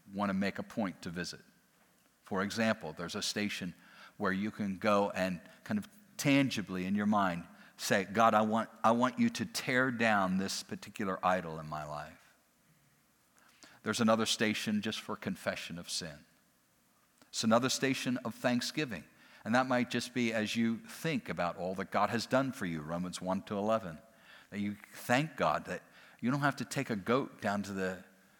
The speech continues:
temple for your sin. And as the writer of the Hebrews says, you never, your sin was never taken care of anyway. It was simply covered over. It was papered over.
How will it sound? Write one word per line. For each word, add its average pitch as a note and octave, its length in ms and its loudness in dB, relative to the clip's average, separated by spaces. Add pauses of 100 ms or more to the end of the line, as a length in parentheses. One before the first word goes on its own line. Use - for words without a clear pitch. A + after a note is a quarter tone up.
(140)
temple D3 420 0 (100)
for G#2 240 -2
your G#2 160 0
sin. A2 460 -2 (1040)
And F#2+ 120 -6
as F2 180 -8
the - 120 -14 (160)
writer G2 220 2
of F#2+ 40 -2
the F#2+ 60 -4
Hebrews A2 300 0
says, G#2+ 260 0
you A2 100 2
never, A#2 340 2 (180)
your G#2+ 120 -2
sin C3 300 0
was G#2 180 0
never A#2 460 6 (260)
taken C3 320 2
care C#3 240 6
of C3 220 6
anyway. F#2+ 580 -2
It G#2 60 -2
was G2+ 140 -2
simply C3+ 340 -2 (160)
covered D3 340 2
over. D#3 280 0
It F3 40 -4
was F#3+ 120 -8
papered C#3+ 420 -4
over. D3+ 400 -8